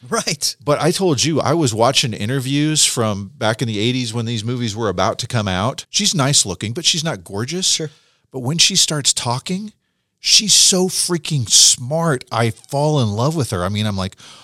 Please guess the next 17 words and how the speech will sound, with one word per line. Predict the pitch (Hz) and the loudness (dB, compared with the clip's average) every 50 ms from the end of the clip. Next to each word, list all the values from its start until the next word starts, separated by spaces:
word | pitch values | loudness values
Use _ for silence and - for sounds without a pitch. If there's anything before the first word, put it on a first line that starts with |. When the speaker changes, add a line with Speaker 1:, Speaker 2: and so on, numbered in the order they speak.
| - _ _ | -20 _ _
Speaker 2:
"Holy | - - - 160 185 185 165 135 | -14 -6 -4 0 0 2 2 0
cow, | 107 - - - 139 143 147 139 | -2 -4 -8 -8 -6 -6 -6 -6
this | 113 131 151 147 - | -4 -2 0 0 0
girl | - - 147 131 120 117 - | 0 -2 -4 -4 -4 -4 -4
is | - 120 101 87 | -6 -4 -4 -4
a | 98 92 | -6 -6
genius." | 82 87 85 - - - 147 180 208 247 220 175 131 - 85 - - - - - - - - _ _ _ _ _ | -10 -10 -2 2 4 6 6 6 4 4 2 2 2 0 -2 -4 -2 0 0 0 -2 -8 -20 _ _ _ _ _
She's, | - - - 147 175 190 180 160 - - - - | 0 2 2 4 2 2 4 2 2 2 2 2
and, | 131 131 127 123 117 - - - - | 2 2 2 4 4 2 2 2 2
and | 127 123 123 107 - - - _ _ - - _ _ _ | 0 0 0 -2 -6 -8 -10 _ _ -20 -20 _ _ _
proves | - - 190 233 208 147 104 | 0 2 2 2 2 0 0
it | 95 90 - - - | -2 -2 -4 -6 -4
by | - 113 107 113 113 | 0 2 2 2 0
going | 104 113 120 127 143 131 123 120 | 0 0 0 2 2 0 -2 -2
on | 101 117 123 123 | -2 -2 -2 -2
to | 123 - 123 | -2 -4 -4
do | 107 107 117 117 113 110 110 107 104 | -2 -2 0 0 2 2 0 -2 -4